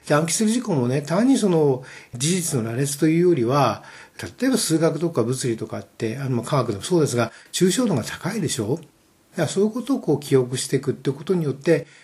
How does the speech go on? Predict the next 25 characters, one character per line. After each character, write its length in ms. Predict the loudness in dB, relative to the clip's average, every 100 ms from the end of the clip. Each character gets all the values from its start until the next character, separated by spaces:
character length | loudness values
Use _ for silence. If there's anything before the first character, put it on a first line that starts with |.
| _
こ 120 | -4
う 40 | -2
頭 220 | 2 4
脳 220 | 6 4
そ 140 | 0
の 80 | 0
も 120 | 0
の 80 | 0
が 60 | 0
磨 260 | 0 0
か 140 | 0 0
れ 80 | 0
て 100 | -2
い 20 |
く 100 | -2
ん 60 |
だ 100 | 0
よ 100 | 0
っ 20 | 0
て 180 | -2
い 60 | -4
う 20 |
こ 60 | -4
と 100 | -12
ね。 160 | -14